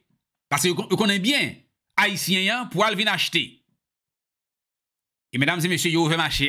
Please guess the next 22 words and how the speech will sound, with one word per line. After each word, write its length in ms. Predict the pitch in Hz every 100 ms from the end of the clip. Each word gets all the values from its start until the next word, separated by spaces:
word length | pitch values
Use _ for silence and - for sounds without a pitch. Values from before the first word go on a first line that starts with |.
| 139
a 80 | 139 - _ _ _
pou 160 | - 156
Ayisyen 300 | 156 147 139
ka 80 | 120
vini. 220 | 120 90 - _ _ _
Kounye 220 | - 190 180
a 60 | 170
Ayisyen 320 | 180 - 285
yo, 120 | 180 208 220 _ _ _ _ _ _ _ _ _ _ _ _ -
ki 160 | 214 185
wè, 160 | 254 254 120 - - _ _ _ -
Saint-Domingue 640 | - 247 226 202 185 190
ouvri 300 | 196 156 180
bagay 240 | 196 175 170
sa 160 | 139 156 143
sou 80 | 165
teritwa 400 | 170 170 135 147 127
Saint-Domingue 560 | - 277 233 175 165
lan 80 | 165
tou 140 | 180 135
prè 140 | 151
a, 60 | 170